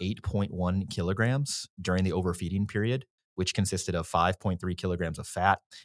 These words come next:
and two point eight kilograms of lean body mass.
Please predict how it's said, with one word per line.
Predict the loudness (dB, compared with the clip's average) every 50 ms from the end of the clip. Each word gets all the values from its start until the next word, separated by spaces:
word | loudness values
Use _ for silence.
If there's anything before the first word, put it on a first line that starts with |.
| -10
and | -10 -8 -4
two | -2 -2 0
point | 2 2 2 2
eight | 2 0 -2
kilograms | -2 -2 -2 0 0 2 0 0 0
of | -2 -6 -4
lean | -4 -2 -2 -2
body | -2 -2 -2 -2 0
mass. | 2 2 2 2 2 0 -4 -8